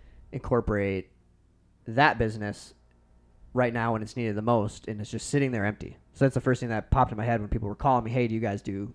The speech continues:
sell meat?" All this and that, and all these giant meat plants were getting shut down. And all I could think about is,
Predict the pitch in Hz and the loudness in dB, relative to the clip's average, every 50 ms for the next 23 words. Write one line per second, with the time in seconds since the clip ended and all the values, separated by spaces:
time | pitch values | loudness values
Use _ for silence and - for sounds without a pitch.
0 | - - - 151 127 120 123 170 190 185 180 185 - 117 117 113 120 113 - 113 | -14 -6 0 0 2 2 2 2 4 4 4 4 2 0 0 0 0 -2 -4 -4
1 | 110 131 135 139 139 127 107 113 107 104 104 101 - - - - _ _ _ _ | -4 0 2 2 2 2 2 0 -2 -2 -2 -6 -8 -12 -18 -20 _ _ _ _
2 | _ - - 156 139 139 123 143 147 - - 147 139 135 - - 120 117 107 - | _ 0 2 2 2 2 2 -2 -6 -6 -4 -4 -4 -6 -6 -8 -10 -10 -10 -8
3 | - - 151 139 - - 127 127 127 127 131 123 - - - - - - - - | 0 6 6 6 6 6 4 4 6 4 4 2 0 -8 -20 -20 -20 -20 -20 -20
4 | - - _ _ _ - 147 143 160 175 180 185 175 - 180 - 175 170 170 160 | -20 -20 _ _ _ 2 8 12 12 12 12 12 12 8 6 4 4 4 8 10
5 | 165 160 165 139 113 110 - - | 12 12 12 12 8 2 -2 -8